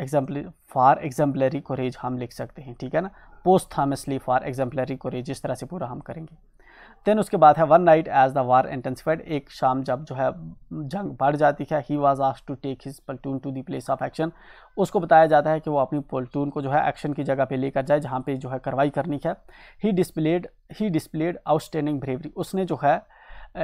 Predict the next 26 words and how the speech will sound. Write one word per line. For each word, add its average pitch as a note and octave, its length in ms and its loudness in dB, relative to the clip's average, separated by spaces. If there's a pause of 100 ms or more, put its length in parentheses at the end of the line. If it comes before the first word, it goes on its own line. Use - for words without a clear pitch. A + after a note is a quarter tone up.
(120)
एक F#3 200 0
बहुत D#3 400 0
ही F#3+ 80 -2
ज़बरदस्त C#3+ 500 -2
किस्म D3+ 260 -2
की D3+ 100 -4
जो C#3 80 -6
है C3+ 140 -2
ब्रेवरी C#3 480 2
जो C3 100 -6
है C3+ 140 2
वहाँ B2+ 320 -2
पे F#3 140 0 (320)
दिखाई। C#3+ 380 4 (140)
Outstanding, F3 600 2 (680)
अ, C3 100 2
he E3+ 140 4
displayed, E3+ 640 2 (440)
अ, C3+ 100 0
मतलब D3 540 0 (100)
क्या D3 200 8
इसको D3 220 -2
हम C#3+ 180 2
लिख C3+ 140 -2
सकते C3 260 -6
हैं? E3+ 180 -4